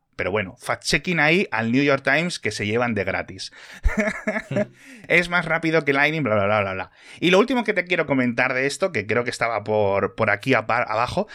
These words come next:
dice, "Debes negarte completamente a utilizar los puertos U S B incorporados en los asientos de los aviones, las paredes de las habitaciones del hotel o las guanteras de los coches.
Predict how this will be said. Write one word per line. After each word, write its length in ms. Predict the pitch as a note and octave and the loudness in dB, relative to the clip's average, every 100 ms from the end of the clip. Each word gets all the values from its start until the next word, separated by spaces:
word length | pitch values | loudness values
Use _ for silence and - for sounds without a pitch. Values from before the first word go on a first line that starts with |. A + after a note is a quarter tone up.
| - - | -18 -6
dice, 440 | C#3+ E3 C#3 A#2+ _ _ _ _ | -2 0 0 -2 _ _ _ _
"Debes 760 | C3+ C3+ G3+ A#3+ D#3+ - - - | -6 2 4 4 2 -2 -10 -6
negarte 800 | C#3+ D3+ D3 F3+ E3 - G2 - _ _ _ | 0 2 4 2 0 -4 -10 -10 _ _ _
completamente 1200 | C#3+ C#3+ C#3 C3+ A3 C4 G#3 F#3+ G#3 A3 C#3 - | 2 4 2 2 2 2 -2 -2 -2 -2 -6 -6
a 100 | C3+ | -2
utilizar 580 | C#3 B2+ C3 C3 D#3+ C3 | -2 0 -2 0 0 -2
los 340 | C#2+ A#2+ B2 - | -2 0 0 0
puertos 440 | F3+ E3+ G2 - | 0 0 -4 -2
U 140 | E3+ F3+ | 0 0
S 220 | - D#3 | 2 0
B 240 | D#3 A3 - | 0 -2 -4
incorporados 680 | C3 B2+ C3 C3 C3 G3 G#3 | 0 2 0 0 0 0 0
en 80 | C3+ | -2
los 120 | A#2 | 0
asientos 400 | A#2 D3+ E3+ G#3 | 0 0 0 2
de 60 | D#3+ | 0
los 120 | - | 0
aviones, 460 | G#2+ A#2 G2 F#2 - | 2 2 2 -4 -4
las 360 | A#2+ A#2 - | -2 0 -4
paredes 400 | - B2 D#3 B3 | -2 0 2 2
de 80 | G3 | 0
las 120 | D3 | 0
habitaciones 460 | C3+ C3 A#2 F3 D3 | 0 0 0 0 0
del 140 | F3 | 0
hotel 360 | A#2 B2 G#3 - _ _ _ | 0 0 -2 -8 _ _ _
o 120 | D3 | 0
las 220 | F#3 F3+ | 2 0
guanteras 640 | B2+ B2 B2 A#2 E3+ F3+ | 0 0 0 0 -2 0
de 80 | C3+ | 0
los 180 | G2 - | 0 -2
coches. 540 | - F#2 - D2 - | -4 -4 -4 -12 -16